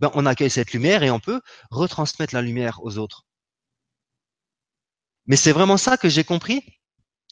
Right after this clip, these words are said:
être la lumière, être profondément la lumière. Je donne toujours l'exemple de l'artiste. Parce que nous, êtres humains, on vit toujours dans ce mental. On a toujours besoin de techniques, de réconfort. Le mental, il est là, donc l'ego, il faut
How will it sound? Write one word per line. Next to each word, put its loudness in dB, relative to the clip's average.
être 0
la 0
lumière, -6
être 0
profondément 0
la 4
lumière. -2
Je -4
donne 4
toujours 2
l'exemple 2
de 0
l'artiste. -2
Parce -4
que 0
nous, 2
êtres 2
humains, 4
on 0
vit -4
toujours -4
dans 0
ce -2
mental. -4
On -4
a -2
toujours -4
besoin 2
de 2
techniques, -2
de -2
réconfort. 2
Le 0
mental, 2
il 2
est 2
là, 2
donc -4
l'ego, 0
il -2
faut -10